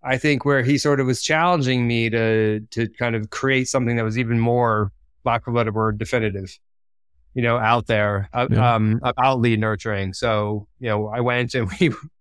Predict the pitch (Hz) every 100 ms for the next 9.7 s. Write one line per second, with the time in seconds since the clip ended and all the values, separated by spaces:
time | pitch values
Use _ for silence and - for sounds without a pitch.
0 | - 127 147 131 131 - _ _ - 170
1 | 160 - 202 214 165 135 151 131 151 147
2 | 139 135 139 123 127 - 127 127 156 190
3 | - - _ _ _ _ _ _ - 113
4 | 107 113 113 143 123 113 120 110 110 139
5 | 123 104 101 120 120 113 120 110 95 117
6 | 120 117 117 127 120 110 113 104 101 110
7 | 110 107 - _ _ 147 160 160 160 165
8 | 170 143 135 131 120 113 117 107 - 135
9 | 123 110 107 123 110 107